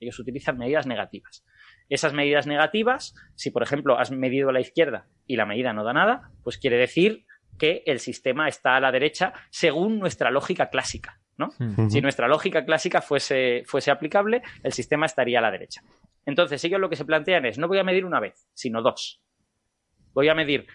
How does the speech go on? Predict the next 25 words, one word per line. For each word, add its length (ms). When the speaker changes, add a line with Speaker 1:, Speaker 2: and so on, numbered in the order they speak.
Speaker 1:
primero 640
una 540
y 100
luego 280
otra. 320
Quiero 300
que 80
las 160
dos 160
medidas 340
queden 240
negativas. 480
Si 180
alguna 280
me 100
da 140
positiva, 420
esto 220
lo 160
tiro, 260
¿vale? 200
A 60
partir 260
de 100
ahora, 280